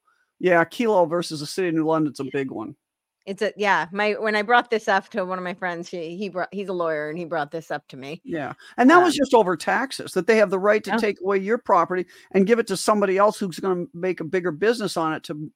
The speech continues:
Speaker 1: big, bring taxes. That's the most disgusting, um, failure of the Supreme Court and the, and the national court system, uh, that we don't really control anymore, of anything I've ever seen. That is probably the worst.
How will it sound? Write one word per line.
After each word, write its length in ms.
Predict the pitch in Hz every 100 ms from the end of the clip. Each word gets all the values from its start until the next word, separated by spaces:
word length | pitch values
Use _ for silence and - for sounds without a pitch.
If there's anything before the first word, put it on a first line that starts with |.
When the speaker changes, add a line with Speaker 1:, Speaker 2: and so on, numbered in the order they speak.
| -
Speaker 1:
big, 260 | 156 156 143
bring 180 | 160 151
taxes. 500 | 151 185 185 - - _ - _
That's 200 | 214 269
the 60 | 294
most 240 | 262 226 -
disgusting, 760 | 175 - 214 226 - 247 240 - _ _ _ -
um, 560 | 170 165 156 156 156 - _ _ -
failure 500 | - 220 214 214 -
of 220 | 170 160
the 100 | 160
Supreme 500 | - 165 220 202 190
Court 440 | - 196 180 180
and 120 | 165
the, 80 | 160 139 139
and 120 | 160
the 60 | 165
national 480 | 165 185 180 180 156
court 320 | - 202 143
system, 460 | 175 160 170 156 -
uh, 240 | 151 143 113 139 151
that 160 | 156 - - -
we 160 | 151 156
don't 180 | 156 117
really 200 | 143 131
control 420 | 135 - 175 160
anymore, 340 | 151 139 139 _ _ _ _
of 220 | 170 151 -
anything 380 | 185 190 180 160
I've 140 | 147
ever 160 | 143 151
seen. 340 | - 131 - _
That 200 | 165 196
is 160 | 196 -
probably 560 | _ 190 175 156 156
the 100 | 143 143
worst. 520 | 139 - - -